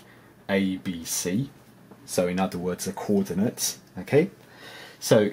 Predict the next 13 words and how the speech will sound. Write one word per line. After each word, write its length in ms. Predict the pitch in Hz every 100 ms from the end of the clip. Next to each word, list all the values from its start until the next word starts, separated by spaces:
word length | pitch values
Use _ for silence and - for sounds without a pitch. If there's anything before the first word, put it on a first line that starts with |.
| -
here's 280 | - 143 135
the 60 |
method 520 | 101 117 120 - 98 -
to 360 | - - -
prove 600 | 95 - - 113 113 -
if 180 | 117 -
that 200 | 104 98
point 400 | - - 101 95
lies 260 | 95 92 92
on 140 | 95
the 100 | 85
line. 300 | 82 80 80 - - - - - - - - - - -
So 400 | - 101 87